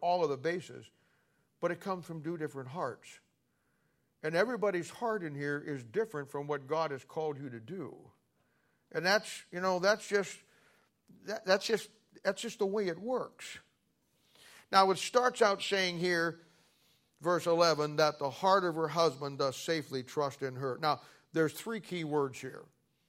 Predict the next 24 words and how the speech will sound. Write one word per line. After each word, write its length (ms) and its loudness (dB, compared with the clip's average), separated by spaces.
that 140 -2
we 100 0
want 240 0
to 20 -4
look 260 0
at. 200 -6
And 100 -6
we're 80 2
gonna 200 4
build 400 2
this, 220 -2
this 220 -6
verse 320 0
around 340 -2
these 180 -8
three 220 -6
words. 480 -2
The 80 -8
first 300 0
word 220 -2
is 120 -6
the 80 -6
word 260 -6
trust. 480 -4